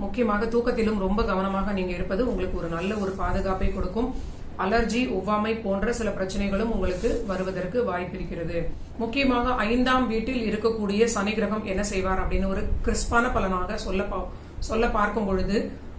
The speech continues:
ஐந்தில் குழந்தைகள் ரீதியிலான சில குழப்பங்கள், காதல் தொடர்பான சில குழப்பங்கள், புத்தியில் ஒரு டெசிஷன் மேக்கிங் செய்ய முடியாத ஒரு கன்ஃபியூஷன், வயிறு தொடர்பான ஆரோக்கிய பிரச்சனை, பூர்வீகத்தில் பூர்வீக ப்ராப்பர்ட்டீஸ்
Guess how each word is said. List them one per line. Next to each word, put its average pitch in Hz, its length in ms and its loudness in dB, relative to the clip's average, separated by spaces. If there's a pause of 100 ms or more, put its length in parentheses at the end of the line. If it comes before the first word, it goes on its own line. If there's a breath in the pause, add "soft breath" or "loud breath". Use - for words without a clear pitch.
(240)
ஐந்தில் 277 340 6 (1500)
குழந்தைகள் 285 640 4
ரீதியிலான 214 560 2 (100)
சில 220 200 4
குழப்பங்கள், 202 480 0 (160)
காதல் 208 420 2
தொடர்பான 196 520 0
சில 196 100 0 (100)
குழப்பங்கள், 196 500 0 (520 loud breath)
புத்தியில் 247 500 4
ஒரு 196 200 0
டெசிஷன் 220 420 0
மேக்கிங் 214 340 -2 (220)
செய்ய 202 160 0 (120)
முடியாத 190 380 0 (160)
ஒரு 185 100 -2 (100)
கன்ஃபியூஷன், 220 560 -2 (800 loud breath)
வயிறு 254 400 4
தொடர்பான 208 420 4 (160)
ஆரோக்கிய 196 400 0
பிரச்சனை, 202 320 0 (160)
பூர்வீகத்தில் 233 760 2 (160)
பூர்வீக 214 460 2 (320)
ப்ராப்பர்ட்டீஸ் 226 560 0